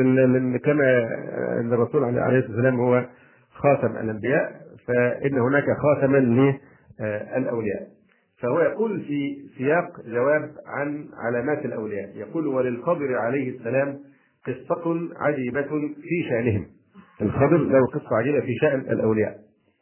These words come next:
"وقد كان عاين شأنهم في البدء ومن وقت المقادير". يعني يزعم أن الخضر عليه السلام اطلع على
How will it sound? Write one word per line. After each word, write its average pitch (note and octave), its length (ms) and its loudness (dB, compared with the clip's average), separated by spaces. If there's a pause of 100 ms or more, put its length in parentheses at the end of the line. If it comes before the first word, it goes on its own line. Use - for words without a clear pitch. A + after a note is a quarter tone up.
(640)
"وقد C#3 200 -2
كان F#3+ 280 0
عاين D3 560 2 (100)
شأنهم D3+ 420 -2
في C#3 140 -8
البدء C#3 340 0 (240)
ومن B2+ 280 0
وقت C#3 340 -2
المقادير". A2+ 560 -2 (640)
يعني A2+ 260 0
يزعم C#3+ 460 0
أن G#2+ 140 -6
الخضر B2+ 360 -2
عليه A#2 160 -6
السلام D3 380 -2 (440)
اطلع A#2+ 600 0 (460)
على D3 300 4